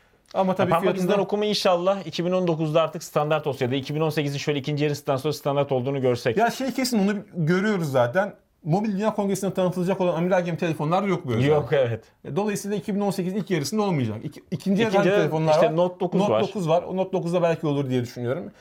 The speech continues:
Speaker 1: E, sonrasında şimdi H T C'nin ne yapacağını bilmiyoruz.
Speaker 2: Note
Speaker 1: Sony'nin ne
Speaker 2: dokuzda
Speaker 1: yapacağını
Speaker 2: yoksa
Speaker 1: bilmiyoruz.
Speaker 2: zaten tam hayal kırıklığı.
Speaker 1: Samsung'un başka firmalara yatırım yaptığı ve aslında kendisine has bir teknoloji geliştirdiği de söyleniyor.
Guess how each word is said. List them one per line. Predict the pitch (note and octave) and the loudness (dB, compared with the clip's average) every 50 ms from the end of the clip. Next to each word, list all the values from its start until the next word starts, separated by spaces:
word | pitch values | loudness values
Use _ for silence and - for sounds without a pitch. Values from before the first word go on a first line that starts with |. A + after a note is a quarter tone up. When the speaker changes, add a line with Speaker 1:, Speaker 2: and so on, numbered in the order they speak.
| - _ _ - | -20 _ _ -10
Speaker 1:
E, | |
sonrasında | D3 - - F#3+ F#3+ F3+ F#3+ F#3+ E3+ | -6 -2 -2 -2 -2 -2 -4 -6 -6
şimdi | - F3+ - D#3 | -4 -2 -2 -2
H | D#3 | -2
T | - - | -4 -6
C'nin | - - F3+ F3+ | -8 -6 -2 0
ne | |
yapacağını | F3 D#3+ D#3 - D#3+ E3 E3 | 0 -2 -2 -2 -4 -4 -2
bilmiyoruz. | D#3+ D#3 C#3+ B2 G#2+ A#2 C#3 - A#2+ | -2 -2 -2 -2 -2 -4 -6 -4 -2
Speaker 2:
Note | |
Speaker 1:
Sony'nin | B2+ C#3+ C#3+ C#3+ | 0 0 2 2
ne | E3 D#3+ | 2 2
Speaker 2:
dokuzda | C#3 G3 | 2 2
Speaker 1:
yapacağını | F3 F3+ G3 G#3 | 2 4 4 4
Speaker 2:
yoksa | A3 G#3+ A3 | 2 2 0
Speaker 1:
bilmiyoruz. | G3 F#3+ F#3+ F#3+ A3+ | 0 0 0 0 0
Speaker 2:
zaten | A3+ A3 | 0 0
tam | A3 G#3 G3 | 0 0 0
hayal | F3+ D#3 C3+ B2 | 2 2 0 0
kırıklığı. | - - A2 G2 - F2+ F2+ E2+ F2+ - _ _ _ _ _ _ _ _ _ _ _ _ _ _ _ _ _ _ | -2 -4 -4 -4 -4 -6 -6 -6 -8 -10 _ _ _ _ _ _ _ _ _ _ _ _ _ _ _ _ _ _
Speaker 1:
Samsung'un | - - F#3+ G#3 B3 A#3+ - B3 A#3 A3+ A#3+ B3 A3+ - - | -4 0 0 0 0 -2 -4 -6 -4 -2 -2 -2 -4 -6 -10
başka | - D3+ D#3 E3 E3+ - - A3 A3 | -8 -2 0 0 0 0 -4 -6 -6
firmalara | A3 - - G#3+ G#3 G#3 G#3 G#3+ G#3+ G#3 | -6 -2 -2 0 0 2 0 0 0 0
yatırım | G3 F#3 - G3+ G#3+ | 0 -2 -2 -2 0
yaptığı | G#3+ G3+ F#3 G#3+ - A3 G3 | 0 0 0 -2 -4 -4 0
ve | G3+ | 0
aslında | F#3 F3+ - - G#3+ G#3 G#3 | 0 0 0 -2 -4 -4 -2
kendisine | - F3+ E3 E3+ E3 - - A3 | 0 0 0 0 -2 -2 -2 -2
has | G3+ - F#3 | -2 -2 -4
bir | - | -6
teknoloji | - F#3+ - - F#3 F#3 F3+ | -6 -6 -4 -4 -4 -2 -2
geliştirdiği | F#3 F#3+ F3+ - - F#3+ F3 F#3 | 0 0 -2 -2 -2 -4 -2 -2
de | G#3+ G#3 | -2 -2
söyleniyor. | - E3 C3+ A2+ G#2+ G2+ G#2+ D3 | -2 -2 -2 -2 -4 -4 -6 -8